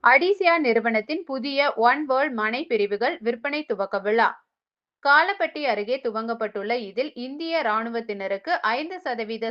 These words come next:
சலுகை வழங்கப்படுவதாக நிர்வாக இயக்குனர் மணிகண்டன் தகவல். கோவை காலப்பட்டி அருகே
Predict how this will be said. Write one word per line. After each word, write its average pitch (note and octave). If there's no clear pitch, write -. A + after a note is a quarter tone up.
சலுகை A3+
வழங்கப்படுவதாக G#3
நிர்வாக C#4
இயக்குனர் G#3
மணிகண்டன் A#3
தகவல். G3
கோவை C#4+
காலப்பட்டி D#4
அருகே G#3